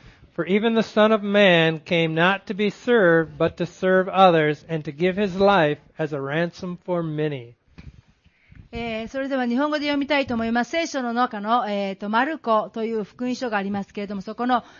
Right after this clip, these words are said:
Speaker 2: 十章の四十四節から四十五節を、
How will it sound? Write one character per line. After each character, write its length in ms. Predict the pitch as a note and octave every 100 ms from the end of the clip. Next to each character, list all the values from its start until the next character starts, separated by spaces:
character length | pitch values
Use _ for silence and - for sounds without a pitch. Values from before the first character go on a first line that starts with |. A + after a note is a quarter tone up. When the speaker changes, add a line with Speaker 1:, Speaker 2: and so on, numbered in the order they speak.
| -
Speaker 2:
十 200 | G3+ D#4
章 560 | F#4+ - - B3+ A#3 G3+
の 320 | A3+ B3+ A3+ - - -
四 320 | C#4+ D#4 C#4+
十 200 | A#3+ A#3+
四 240 | B3 C4
節 420 | A#3+ G#3+ - _ -
か 120 | G#3
ら 220 | A#3+ B3 - A#3
四 260 | - C#4+ B3+
十 180 | A3 G#3+
五 120 | B3+
節 360 | B3 A3 -
を、 280 | G#3 A#3+ B3